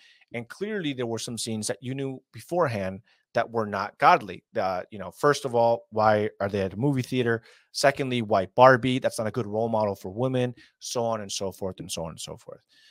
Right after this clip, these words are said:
Um, but here's what I will say is that, um, <clears throat> at least just for me, and I'm not trying to sound philosophical, theological here. I'm gonna wrap it up here in a second. Don't worry. Um, it says, "If anyone causes one of these little ones,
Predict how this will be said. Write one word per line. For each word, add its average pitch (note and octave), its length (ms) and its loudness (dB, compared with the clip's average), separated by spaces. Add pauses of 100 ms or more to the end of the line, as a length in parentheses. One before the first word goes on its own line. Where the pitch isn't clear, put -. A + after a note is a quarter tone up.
(280)
Um, A2+ 360 4 (200)
but D3+ 120 0
here's A3+ 300 -8
what G#3 140 2
I D#3 80 2
will B2 300 0
say D#2 340 -16 (160)
is B2+ 320 -4
that, A2+ 360 -2
um, G2+ 440 -6 (160)
<clears throat> - 1700 -14
at A#2+ 80 4
least D#3+ 420 0 (600)
just - 240 0
for C3+ 80 -6
me, G#2+ 240 -6 (160)
and - 100 -10
I'm G2 80 -8
not A#2 140 -4
trying C3+ 160 -6
to C3 60 -6
sound B2+ 360 -2
philosophical, B2 720 -2
theological A2+ 580 -2
here. G#2 340 -8 (280)
I'm G2+ 60 -12
gonna G2 140 -8
wrap G2+ 240 -4
it B2+ 80 0
up A2+ 120 2
here A#2+ 100 -2
in A2+ 60 0
a A2 60 -2
second. F2+ 340 -4
Don't G2 160 -8
worry. F2+ 320 -4 (540)
Um, F#2 320 0 (1120)
it C#3 80 0
says, D#3 180 2
"If C#3 140 -2
anyone G#3 400 2
causes D3 380 6
one B2+ 120 4
of B2 40 4
these A#2 180 -2
little A2+ 160 2
ones, A2 420 -4